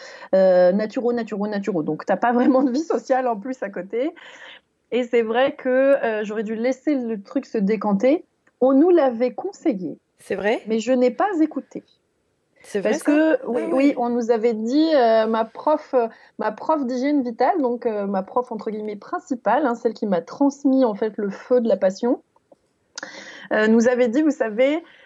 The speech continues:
Speaker 1: cette image, elle est vraiment restée. J'ai eu la sensation d'avoir été comme une boule à neige, c'est-à-dire que, euh, on m'a, on a pris la boule à neige, on la secoue pendant un an dans tous les sens, euh, donc là, en fait, ça représente, bah, toutes les connaissances que tu acquiers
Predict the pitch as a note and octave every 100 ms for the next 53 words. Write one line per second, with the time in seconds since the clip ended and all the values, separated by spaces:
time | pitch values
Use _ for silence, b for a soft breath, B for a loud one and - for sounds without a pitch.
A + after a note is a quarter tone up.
0 | B - G#3+ B3 A3+ B3 D#4 C4 A#3 -
1 | G#3 G3 F#3+ F#3 F#3 A#3 C#4+ C#4+ B3+ _
2 | C#4 C#4 A#3 A#3 C4 B3+ B3+ D4+ D4 B3+
3 | - C#4 D4 F4 C4+ A#3 A3 B3+ D4 D#4
4 | A#3+ C#4+ C#4+ A#3 A#3 A3+ A3+ D#4 C4 A#3+
5 | A#3 A#3 A#3 - G#3+ G3+ B3+ C4+ - C4
6 | C4 F4 B B B - A3 A3 G#3+ G#3
7 | G3+ A#3+ A#3+ A#3 A#3 B3 A#3+ A#3 - E4+
8 | C4 C4 B3 C4 D#4+ E4+ B3 A#3 - C#4+
9 | - E4 B3+ A3+ A#3+ C#4+ D4 C4+ G#3+ G#3
10 | F#4 D4+ A3+ C4+ - _ _ B B B
11 | A3 A3 G#3+ A#3 A#3 C4+ B3 C4+ C4 G#3
12 | G#3 - A3+ B3+ G3 F#3 D#4 D4 - B3
13 | A#3 C4+ B3+ A#3+ G3 G#3+ G3+ - D4+